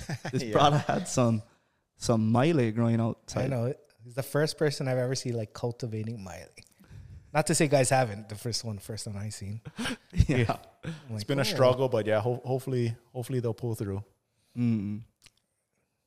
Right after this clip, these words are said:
Speaker 2: So what, that, how much does one plant, like, you, 'cause that's a,
Speaker 3: You need
Speaker 2: you know,
Speaker 3: plenty,
Speaker 2: when, when
Speaker 3: you
Speaker 2: we
Speaker 3: need
Speaker 2: go
Speaker 3: plenty
Speaker 2: pick,
Speaker 3: plants.
Speaker 2: yeah.
Speaker 1: Yeah, I mean, you're, you're probably gonna have to grow that little, I mean, it's just one, I don't know. It's not even a shrub yet, right? So, I mean, probably, like, you're, like,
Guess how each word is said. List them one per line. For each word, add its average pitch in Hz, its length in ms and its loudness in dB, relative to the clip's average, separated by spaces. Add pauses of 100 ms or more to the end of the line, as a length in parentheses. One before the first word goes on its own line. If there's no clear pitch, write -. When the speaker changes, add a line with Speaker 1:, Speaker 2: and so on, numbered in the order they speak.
(100)
Speaker 2:
So - 200 -4
what, 113 200 2
that, 120 260 0 (880)
how - 140 2
much 165 220 2
does 151 180 -2
one 139 340 2
plant, 139 380 -2
like, 113 200 -4
you, - 260 -8 (460)
'cause 139 140 -2
that's 131 220 4
a, 494 60 8 (360)
Speaker 3:
You 131 60 -16
need 139 160 -2
Speaker 2:
you 147 80 2
know, 190 60 6
Speaker 3:
plenty, 143 140 10
Speaker 2:
when, 131 80 6
when 143 80 2
Speaker 3:
you 135 60 6
Speaker 2:
we 135 60 8
Speaker 3:
need 165 60 8
Speaker 2:
go 175 80 8
Speaker 3:
plenty 165 260 8
Speaker 2:
pick, 113 100 -4
Speaker 3:
plants. - 460 -2
Speaker 2:
yeah. 117 560 2
Speaker 1:
Yeah, 110 340 4
I 104 40 2
mean, 104 180 -2
you're, 107 140 -4 (120)
you're 131 100 -18
probably 113 200 2
gonna 110 120 -2
have 104 80 -4
to 113 80 -6
grow 107 180 0
that 104 140 0
little, 107 280 -2
I 110 60 -2
mean, 110 140 -2
it's 104 140 -6
just 110 220 -2
one, 110 580 -2 (680)
I 101 60 -10
don't 92 120 -6
know. 90 220 -8 (100)
It's - 120 -8
not 117 120 2
even 90 140 -6
a 87 60 -10
shrub 98 400 -2
yet, 85 200 -6
right? 85 200 -8
So, 82 200 -8
I 82 80 -12
mean, 82 260 -12
probably, 82 260 -10
like, 82 200 -14
you're, 85 140 -14
like, 76 140 -14